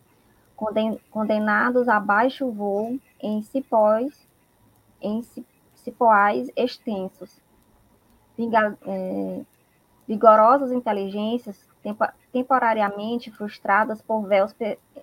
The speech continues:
espessos, estão sempre ameaçadas de surpresas dolorosas, por não se afeiçoarem realmente às verdades que elas mesmas admitem e ensinam. Es-,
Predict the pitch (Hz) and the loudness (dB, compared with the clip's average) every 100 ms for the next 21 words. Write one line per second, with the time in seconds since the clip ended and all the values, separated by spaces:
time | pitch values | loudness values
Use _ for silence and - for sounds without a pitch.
0 | _ - 208 _ - 185 185 - _ _ | _ -12 -12 _ -6 -4 -4 -10 _ _
1 | _ _ _ 202 214 226 - 247 254 269 | _ _ _ -8 -4 -6 -2 -2 2 2
2 | 254 233 247 - 196 208 214 214 - _ | 2 -2 -6 -2 2 2 0 -4 -6 _
3 | _ - 214 240 226 _ 208 208 208 202 | _ -16 -8 -8 -8 _ -4 -4 -6 -8
4 | 202 214 220 226 196 180 185 - _ _ | -2 2 4 4 4 2 -2 -6 _ _
5 | _ _ _ _ 214 226 220 233 247 254 | _ _ _ _ 2 2 0 -2 0 2
6 | 226 226 240 - 285 220 196 196 196 262 | 2 0 -6 0 2 4 4 2 -2 -8
7 | - _ _ _ _ _ _ _ - 226 | -12 _ _ _ _ _ _ _ 2 4
8 | 240 240 208 233 247 226 233 277 226 196 | 4 2 -4 -4 -4 -2 -2 0 2 4
9 | 208 - 247 214 208 226 240 214 214 240 | 2 -2 -2 0 0 -2 -4 -6 -4 -4
10 | 247 247 233 220 233 220 220 247 247 285 | -4 -4 -4 -4 -6 -8 -6 -4 -4 -4
11 | _ _ - 220 277 - 202 175 175 - | _ _ -6 -2 -4 -4 -10 -8 -12 -20
12 | _ _ _ _ _ _ - 214 | _ _ _ _ _ _ -8 -8